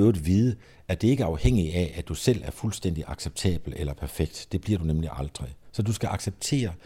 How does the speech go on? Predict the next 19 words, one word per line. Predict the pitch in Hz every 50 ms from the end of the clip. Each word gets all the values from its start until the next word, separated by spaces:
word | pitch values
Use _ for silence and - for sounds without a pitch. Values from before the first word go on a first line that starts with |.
| - - - - -
tage | - - 87
imod, | 85 82 90 110 135 131 - - -
at | - -
du | - 87
bliver | 87 92 85
taget | - - 82 76
imod. | 73 67 69 76 82 85 - - - - - - - - - - - - - - - -
Øh, | 87 87 -
og | - - 92 87
det | 98 95
skal | - - 87
du | 82
gøre, | - 85 82 90 90
selvom | - - 95 85 78 71
du | 69 - 78 73 71 - - - - -
egentlig | - 101 95 85 76 76 76
ikke | 80 85 87 92
er | 73 69 69 71 76 - - - _ -
så, | - - - - 73 69